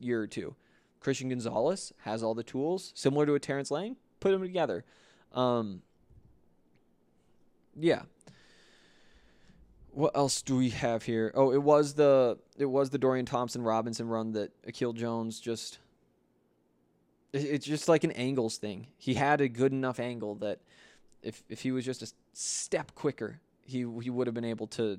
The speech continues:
to stop that sixty-five yard touchdown from ever happening. And that was the one that made it twenty-one thirty-five and makes you say, "Hey, is this a game again?" Um,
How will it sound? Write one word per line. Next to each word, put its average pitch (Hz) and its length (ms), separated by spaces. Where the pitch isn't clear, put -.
to - 100
stop - 480
that 110 200
sixty-five 113 560
yard 107 220
touchdown 101 420
from - 160
ever 113 220
happening. 95 440
And 113 120
that 123 100
was 131 100
the 131 100
one 139 240
that 139 140
made 143 200
it 147 100
twenty-one 151 420
thirty-five 156 600
and 92 260
makes 95 220
you 127 60
say, 127 200
"Hey, 135 240
is 107 100
this 113 160
a 131 60
game 135 240
again?" - 260
Um, 120 720